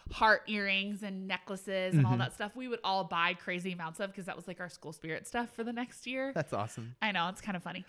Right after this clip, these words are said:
Speaker 1: <laughs> But, um, <laughs> um, but back on topic, I just, you know, but, uh, I'm gonna, I'm gonna contradict myself for a second.
Speaker 2: <laughs>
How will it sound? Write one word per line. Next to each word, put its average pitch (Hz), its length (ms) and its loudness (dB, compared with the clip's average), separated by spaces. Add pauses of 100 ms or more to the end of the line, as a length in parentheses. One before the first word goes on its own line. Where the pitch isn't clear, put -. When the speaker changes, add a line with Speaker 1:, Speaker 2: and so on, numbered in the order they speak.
(160)
Speaker 1:
<laughs> - 220 -4
But, 262 160 8
um, 262 680 6 (240)
<laughs> - 400 -16
um, 220 640 12
but 277 160 10
back 302 300 12
on 320 160 10
topic, 196 580 6
I 269 180 10
just, 349 440 2
you 262 100 10
know, 170 380 4 (1400)
but, - 180 4 (960)
uh, - 500 -10 (380)
I'm 226 100 -4
gonna, 254 260 0
I'm 233 100 4
gonna 285 140 6
contradict 220 500 0
myself 185 380 -2
for 185 80 0
a 175 40 -2
second. - 460 6
Speaker 2:
<laughs> - 60 6